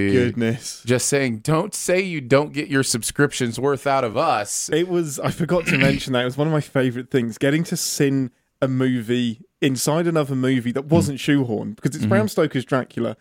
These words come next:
Speaker 2: They
Speaker 1: Mm-hmm.
Speaker 2: say Dracula. I was like, "Yeah, I can ding that." <laughs>
Speaker 1: Yeah.
Speaker 2: It's great.
Speaker 1: Yeah. It's always fun when you get to put a, a little bit of a, a spin on that one. So, yeah, well done. Uh, had a lot of fun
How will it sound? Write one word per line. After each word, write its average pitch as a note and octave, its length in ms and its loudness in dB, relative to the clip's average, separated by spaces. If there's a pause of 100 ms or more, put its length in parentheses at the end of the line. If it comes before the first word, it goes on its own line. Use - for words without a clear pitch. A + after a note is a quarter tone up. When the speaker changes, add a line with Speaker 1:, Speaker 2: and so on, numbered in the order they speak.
Speaker 2:
They A2+ 160 4
Speaker 1:
Mm-hmm. G#2+ 60 4
Speaker 2:
say C3 260 0
Dracula. C3 420 -2
I B2 40 2
was B2+ 60 0
like, C3+ 200 0
"Yeah, G3 100 2
I G3 60 0
can F#3 120 -2
ding A#2+ 200 -2
that." C3 220 -2 (120)
<laughs> - 160 0
Speaker 1:
Yeah. F#2 280 2 (180)
Speaker 2:
It's - 180 -6
great. - 160 0
Speaker 1:
Yeah. D#2+ 200 0 (340)
It's - 80 -8
always C#3+ 180 2
fun B2 160 0
when A2+ 80 -2
you G2+ 80 -4
get G#2+ 60 2
to G#2 80 2
put G#2 160 -2
a, F2 500 2
a F2 40 0
little F2+ 220 -2
bit F2 120 0
of E2+ 100 0
a, E2 380 2
a F2+ 100 0
spin F2 340 0
on E2 260 2
that E2+ 200 -4
one. D#2+ 220 0
So, D#2+ 380 -2 (340)
yeah, G#2 140 0
well C3+ 200 0
done. F#2+ 400 -2
Uh, D#2+ 600 0
had F#2 160 2
a E2+ 60 2
lot D#2+ 200 2
of D#2 60 -8
fun D2+ 440 0